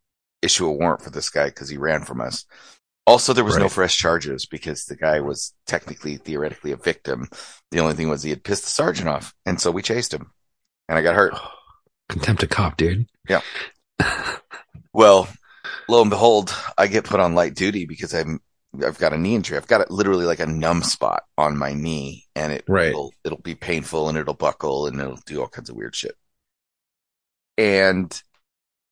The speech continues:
Speaker 1: I'm working light duty. So I'm, you know,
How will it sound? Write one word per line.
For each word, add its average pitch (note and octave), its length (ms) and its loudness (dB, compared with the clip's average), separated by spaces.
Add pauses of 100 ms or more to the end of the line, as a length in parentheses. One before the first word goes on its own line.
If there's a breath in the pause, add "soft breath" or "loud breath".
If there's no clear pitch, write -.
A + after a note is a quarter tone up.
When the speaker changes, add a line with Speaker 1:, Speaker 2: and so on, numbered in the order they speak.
(540)
Speaker 1:
I'm F#2+ 140 6
working G2+ 300 2
light G#2 200 2
duty. E2 380 -6 (1400)
So F#2+ 100 4
I'm, F2+ 300 0 (360)
you F#2+ 260 -8
know, D#2 160 -6